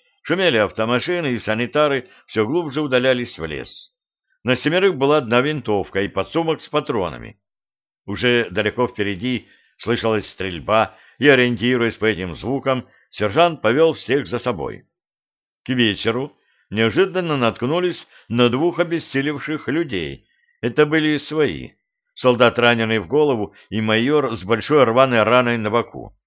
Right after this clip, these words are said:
Перевязали их, посовещались. Попов приказал разбиться на группы и выносить раненых. Рыжий санитар и Намаконов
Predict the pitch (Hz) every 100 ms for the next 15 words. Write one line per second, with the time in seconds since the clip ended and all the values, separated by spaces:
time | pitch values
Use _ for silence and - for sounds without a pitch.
0 | _ _ _ _ - 156 143 82 107 123
1 | 123 107 - _ _ _ 104 165 165 -
2 | 95 95 92 90 - - _ _ _ _
3 | _ _ - 82 156 180 135 101 95 123
4 | 147 - _ - 110 92 127 113 90 80
5 | 85 165 - 117 110 101 - 151 131 117
6 | 101 87 82 64 - _ _ _ _ _
7 | _ _ 127 123 104 92 98 95 156 165
8 | 123 90 85 - 165 151